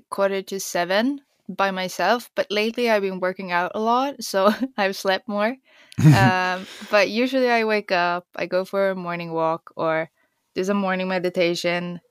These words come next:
Speaker 1: I make a smoothie, and then I start working on my computer before, like,
Speaker 2: Cool.
Speaker 1: doing any activity that I usually do before
Speaker 2: Um,
Speaker 1: lunch.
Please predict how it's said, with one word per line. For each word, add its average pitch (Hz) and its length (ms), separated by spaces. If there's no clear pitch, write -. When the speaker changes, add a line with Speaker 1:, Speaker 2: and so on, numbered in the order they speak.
Speaker 1:
I 175 40
make 175 280
a - 20
smoothie, 233 680
and 180 180
then 180 220
I 175 240
start 180 480
working 175 500
on 180 100
my 185 160
computer 175 420
before, 170 460
like, 185 140
Speaker 2:
Cool. 190 200
Speaker 1:
doing 185 420
any 170 320
activity 160 680
that - 100
I - 20
usually 165 460
do 170 280
before - 240
Speaker 2:
Um, 135 220
Speaker 1:
lunch. - 260